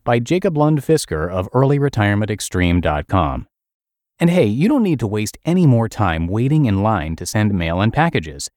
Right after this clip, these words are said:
With Send Pro Online from Pitney Bowes, you can send packages and mail right from your desk for as low as four ninety-nine a month. And for being an Optimal Finance Daily listener,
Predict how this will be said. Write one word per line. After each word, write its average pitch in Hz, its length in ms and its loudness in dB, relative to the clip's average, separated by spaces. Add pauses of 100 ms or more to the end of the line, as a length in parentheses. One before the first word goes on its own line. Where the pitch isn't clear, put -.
(360)
With 143 160 -4
Send 226 300 -2
Pro 160 240 4
Online 107 480 2
from 90 180 -2
Pitney 117 300 -2
Bowes, 78 380 -4
you 139 100 -6
can 123 160 0
send 156 260 -2
packages 131 480 -2
and 98 160 -2
mail 98 320 -2
right 135 300 -4
from 135 140 -2
your 110 100 -2
desk 139 400 -6
for 120 180 0
as 120 120 -2
low 127 160 2
as 98 120 -4
four 170 300 -2
ninety-nine 120 540 0
a 95 40 0
month. 82 320 -4 (480)
And 147 140 2
for 151 80 0
being 202 240 2
an 143 80 2
Optimal 127 340 0
Finance 110 520 -2
Daily 175 300 -2
listener, 82 420 -4